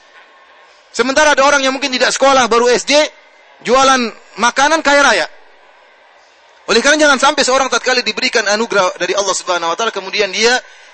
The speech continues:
mengatakan, "Itu karena peran saya, karena otak saya, karena kecerdasan saya, karena keahlian saya, karena pengalaman saya." Ini bentuk tidak bersyukur kepada Allah Subhanahu wa taala. Tapi dia mengatakan, "Alhamdulillah, saya banyak, Allah mudahkan saya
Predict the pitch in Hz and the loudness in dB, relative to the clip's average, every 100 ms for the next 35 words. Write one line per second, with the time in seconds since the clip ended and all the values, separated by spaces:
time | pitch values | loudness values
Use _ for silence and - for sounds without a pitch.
0 | - _ _ 147 196 190 226 220 233 226 | -20 _ _ -8 -4 0 0 0 -4 -8
1 | 233 233 214 220 208 - 214 214 202 220 | -4 -2 0 0 -2 -2 -2 -2 0 0
2 | 220 143 - - _ - 190 208 220 208 | 0 -2 -6 -20 _ -4 -4 0 0 0
3 | 277 - 254 240 160 - 208 214 214 - | 0 0 0 2 0 0 -2 -2 -2 -2
4 | 208 208 190 214 196 240 220 131 - - | 0 0 0 -2 0 0 2 -2 -8 -12
5 | - 226 220 226 214 202 220 220 202 240 | -4 -2 -2 -2 0 0 2 2 2 2
6 | 240 151 170 220 226 220 226 220 220 220 | 2 0 -2 -2 -2 -2 -2 2 2 2
7 | 214 202 247 202 - - - 240 185 185 | 0 2 2 2 -2 -6 -2 0 2 0
8 | 240 - 202 165 147 226 196 160 156 151 | -2 0 0 0 -2 -4 -4 -2 -2 0
9 | 160 151 - 131 127 113 - - - - | 0 -2 -2 -4 -4 -6 -8 -10 -14 -20
10 | _ _ _ - - - _ - 214 233 | _ _ _ -20 -20 -20 _ -8 -2 0
11 | 214 175 202 202 202 170 175 196 190 170 | 2 2 0 0 0 -2 -2 -2 0 0
12 | 165 156 190 175 170 160 165 151 190 | 0 0 0 0 0 -2 -2 -2 0